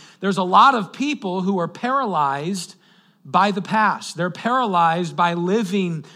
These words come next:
uh, with, with discouragement. They're paralyzed by living in a past situation. And as we come to our passage tonight, that's exactly what we're going to see.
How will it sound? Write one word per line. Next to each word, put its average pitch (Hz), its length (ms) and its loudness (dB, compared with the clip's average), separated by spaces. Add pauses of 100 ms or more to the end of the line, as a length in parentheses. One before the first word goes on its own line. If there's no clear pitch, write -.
(180)
uh, 165 560 0
with, 175 340 -4
with 165 300 -6
discouragement. 180 920 -6
They're 165 140 -8
paralyzed 180 800 0
by 170 180 2
living 180 800 -4 (460)
in 170 100 -4
a 160 80 -6
past 202 640 -2
situation. 170 840 -8
And 143 200 -14 (500)
as 165 80 -10
we 202 80 -2
come 277 200 0
to 247 80 2
our 196 100 2
passage 196 540 0
tonight, 170 440 -2
that's 175 200 -8
exactly 196 480 -4
what 185 120 -4
we're 175 160 -8
going 175 240 -8
to 147 140 -14
see. - 520 -18